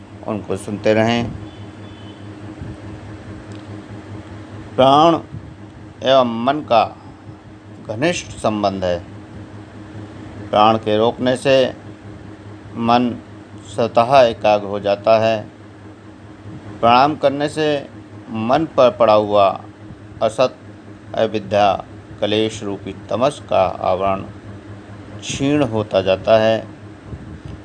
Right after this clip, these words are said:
परिशुद्ध हुए मन एकाग्रता में धारणा सत्य होने लगती है तथा धारणा से योग की उन्नत स्थितियाँ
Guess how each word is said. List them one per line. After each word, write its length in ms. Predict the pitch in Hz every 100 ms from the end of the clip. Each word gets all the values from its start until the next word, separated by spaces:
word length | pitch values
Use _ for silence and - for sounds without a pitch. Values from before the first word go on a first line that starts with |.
| - - - - - 120
परिशुद्ध 380 | 131 - 165 151
हुए 180 | 151
मन 280 | 143 147 143 - - - - - - 107
एकाग्रता 540 | 107 117 127 - 113
में 140 | 107 98
धारणा 600 | 107 110 113 110 107 104 - - - - - - -
सत्य 380 | 131 131 -
होने 280 | 104 107 101
लगती 360 | 98 104 104 117
है 200 | 117 113 - - - - - - - - - - - - - - - - - - - - -
तथा 320 | 107 120 98 90 - - - - - - - - - -
धारणा 460 | 107 117 127 123 120
से 180 | 113 95 95 - 98
योग 320 | 113 139 139 107
की 240 | - 98 - - - - - 104
उन्नत 380 | 127 156 180 -
स्थितियाँ 600 | 127 - 104 98 107 98